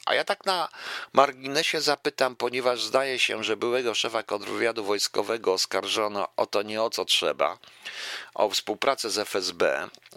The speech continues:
za zdjęcia i tak dalej, i nie tylko, podpisanie. Czy ktoś kiedyś na tej podstawie nie oskarży obecnych szefów C B A i ministrów od tego wszystkiego o współpracę z Rosjanami?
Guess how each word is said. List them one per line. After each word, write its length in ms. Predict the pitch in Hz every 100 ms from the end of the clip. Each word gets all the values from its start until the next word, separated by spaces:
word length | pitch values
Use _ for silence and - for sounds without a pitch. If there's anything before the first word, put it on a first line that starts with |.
| -
za 240 | 82 87 92
zdjęcia 480 | 87 104 117 110 101
i 100 | 90
tak 220 | 82 85
dalej, 520 | 80 62 58 85 -
i 40 |
nie 160 | 120 107
tylko, 520 | - 71 62 - -
podpisanie. 760 | - 117 - - 80 60 98 - _
Czy 380 | - 233 233 - - - -
ktoś 420 | - 196 226 -
kiedyś 500 | - 139 78 - - - - - -
na 160 | -
tej 160 | - -
podstawie 640 | 190 - - - - -
nie 160 | 127 156
oskarży 540 | 160 - 117 - -
obecnych 480 | 110 139 - 117 104
szefów 480 | - 156 123 - - - - - -
C 200 | - 104
B 200 | 98 123
A 100 | 135
i 40 |
ministrów 580 | 107 104 131 - - -
od 200 | - -
tego 340 | - 76 82 82
wszystkiego 720 | - - - 78 58 - - - _ _ - - - - -
o 320 | - 135 156 -
współpracę 840 | - - - 131 - 147 - 156 151 _ _ -
z 140 | -
Rosjanami? 760 | 151 143 - 165 170 58 50